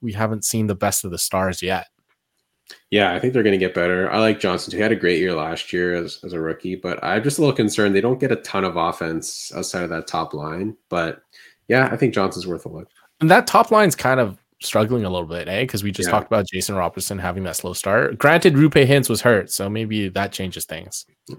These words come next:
Speaker 1: And we have time for one mailbag question.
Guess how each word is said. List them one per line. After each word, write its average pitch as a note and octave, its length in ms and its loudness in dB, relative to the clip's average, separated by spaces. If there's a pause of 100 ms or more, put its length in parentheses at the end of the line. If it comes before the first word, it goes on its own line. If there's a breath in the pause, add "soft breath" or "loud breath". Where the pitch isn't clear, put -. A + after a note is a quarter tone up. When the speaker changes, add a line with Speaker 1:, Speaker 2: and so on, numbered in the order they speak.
(380)
Speaker 1:
And A2 760 2
we A2 120 2
have G#2+ 240 -2
time C#3+ 340 0
for C3+ 160 -2
one C3 720 2 (140)
mailbag A2+ 640 2
question. A#2 960 -4